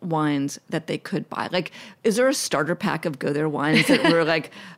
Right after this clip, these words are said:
Speaker 1: you're gonna leave and you're like, "Oh, yeah, now we're gonna have a starter pack of wines"? But, I mean, I'd love to know what that is.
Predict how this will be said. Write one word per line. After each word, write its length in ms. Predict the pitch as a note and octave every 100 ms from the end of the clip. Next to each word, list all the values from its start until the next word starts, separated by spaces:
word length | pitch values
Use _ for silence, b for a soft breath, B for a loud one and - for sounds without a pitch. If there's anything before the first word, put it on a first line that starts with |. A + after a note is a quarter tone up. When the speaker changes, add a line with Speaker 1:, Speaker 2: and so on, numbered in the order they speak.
| _
Speaker 1:
you're 160 | G#3+ B3+
gonna 160 | A#3+
leave 180 | G#3 F#3+
and 60 | F#3
you're 80 | E3+
like, 160 | D#3+
"Oh, 100 | C#4+ D4
yeah, 200 | D4 A3
now 180 | A3+ C#4+
we're 80 |
gonna 120 | B3+ A#3
have 80 |
a 20 | G#3+
starter 300 | C#4+ C#4 C#4
pack 200 | A3 G#3
of 80 |
wines"? 320 | F3+ D#3+ B2+ -
But, 140 | G3+
I 60 | G#3+
mean, 140 | A3+
I'd 100 | B3
love 160 | A#3+ A3
to 100 | G3+
know 100 | D#3+
what 140 | D#3
that 140 | C#3+ C#3
is. 280 | G2+ -